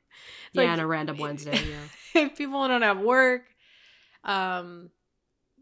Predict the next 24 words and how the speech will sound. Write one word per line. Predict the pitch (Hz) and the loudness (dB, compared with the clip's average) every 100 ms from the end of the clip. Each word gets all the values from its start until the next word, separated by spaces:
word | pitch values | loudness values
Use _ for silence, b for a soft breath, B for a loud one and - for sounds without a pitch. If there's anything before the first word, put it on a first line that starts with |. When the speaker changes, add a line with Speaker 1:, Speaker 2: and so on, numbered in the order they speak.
| - | -14
Speaker 1:
you | 214 202 | -10 -8
know, | 175 | -6
what, | 180 202 | -6 -6
whatever | 214 202 196 185 | -4 -4 -4 -6
you're | 180 | -6
doing | 180 226 226 220 | 0 0 2 0
at | 214 208 | 0 2
that | 208 202 | 2 2
time | - 190 196 | 0 -2 -2
of | 190 | -8
the | 190 | -8
day. | 180 175 175 175 180 b b b b _ - | -4 -2 0 -2 -6 b b b b _ -14
Uh, | 156 156 156 156 160 _ _ _ | -10 -8 -10 -12 -16 _ _ _
and | 196 | -8
then | 196 | -2
I | 208 | 0
went | 196 196 | 0 -4
to | |
go | 190 | -6
see | - 190 | -8 -8
Bones | 175 160 | -8 -8
and | 160 | -8
All | 151 151 | -6 -6
afterwards. | 143 - - - - | -8 -12 -18 -18 -20